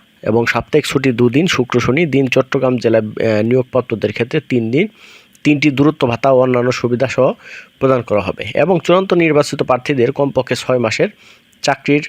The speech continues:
করার নিশ্চয়তা দিতে হবে এবং আগ্রহী প্রার্থীকে অবশ্যই সুঠাম দেহের অধিকারী হতে হবে, আহ, কঠোর পরিশ্রমী, সাহসী, চ্যালেঞ্জিং গ্রহণে, আহ,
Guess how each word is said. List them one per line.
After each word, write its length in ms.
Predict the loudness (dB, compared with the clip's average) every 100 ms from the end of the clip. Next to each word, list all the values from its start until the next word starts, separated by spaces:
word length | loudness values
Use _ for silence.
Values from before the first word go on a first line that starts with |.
| -4
করার 260 | 0 0 0
নিশ্চয়তা 480 | 0 0 0 0 -4 _ -8
দিতে 220 | -4 0
হবে 200 | 0 0 -6 _ -2
এবং 340 | 0 2 0
আগ্রহী 280 | -2 -2 0
প্রার্থীকে 380 | 0 0 0 0
অবশ্যই 220 | 0 -2
সুঠাম 320 | -2 0 0
দেহের 160 | 2 0
অধিকারী 300 | 0 0 2
হতে 200 | 2 2
হবে, 180 | 0 0
আহ, 680 | -4 -16 -18 -20 _ -2 0
কঠোর 240 | 0 0 2
পরিশ্রমী, 440 | 2 2 2 0
সাহসী, 380 | 2 0 0 -2
চ্যালেঞ্জিং 640 | 0 0 0 0 0 -2
গ্রহণে, 340 | -2 0 0 -2
আহ, 440 | -2 0 0